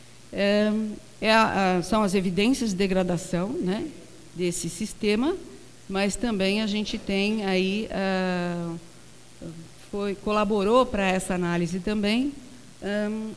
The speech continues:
algo que chamava muita atenção, que é o fato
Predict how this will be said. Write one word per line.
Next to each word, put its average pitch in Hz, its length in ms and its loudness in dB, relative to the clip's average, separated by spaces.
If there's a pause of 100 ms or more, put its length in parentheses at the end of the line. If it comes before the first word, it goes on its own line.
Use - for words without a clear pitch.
algo 247 260 2
que - 100 -6
chamava 214 360 0
muita 185 280 -2
atenção, 247 500 -2 (580)
que 226 140 -2
é 220 100 4
o 269 80 6
fato 202 640 0